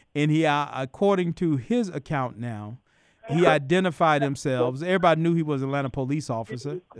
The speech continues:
So, yeah, he told him, "Look, I, man, I'm just trying to see if my son up in there."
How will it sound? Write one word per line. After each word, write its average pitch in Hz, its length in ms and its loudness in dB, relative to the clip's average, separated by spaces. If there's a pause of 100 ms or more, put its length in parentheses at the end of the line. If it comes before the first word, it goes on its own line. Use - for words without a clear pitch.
So, 156 120 0
yeah, 151 380 0
he 160 100 -6
told 180 280 0
him, 160 80 -6
"Look, 151 200 -2
I, 151 120 -8
man, 165 220 -4
I'm 180 140 -4
just 160 160 -8
trying 156 180 -4
to - 40 -6
see 160 100 -8
if 147 60 -4
my 143 140 -6
son 156 300 -8
up 120 160 -8
in 110 120 -10
there." 90 140 -16